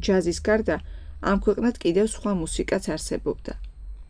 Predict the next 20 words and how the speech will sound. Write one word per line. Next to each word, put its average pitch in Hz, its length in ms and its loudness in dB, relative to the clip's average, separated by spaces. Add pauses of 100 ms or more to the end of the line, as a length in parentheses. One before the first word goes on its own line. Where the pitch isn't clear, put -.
(460)
ვერაფერს 240 560 6
ვიტყვი, - 340 2
სასიამოვნო 196 800 4
და 247 140 2
წესიერი 185 600 6
კაცი 175 340 -2
ჩანდა. - 420 -4 (880)
ღიმილს 220 380 8
გაეცისკროვნებინა 190 1120 4
მისი 190 300 2
დიდრონი, 170 560 0 (100)
უაზროდ 185 540 2
მომზირალი 165 600 0
თვალები, 170 500 0 (640)
მაგრამ 185 420 2
ჩვენს 190 400 0
ორს 175 220 2 (120)
არაფერი 185 540 2
ქონდა 190 340 -2
საერთო. - 560 -4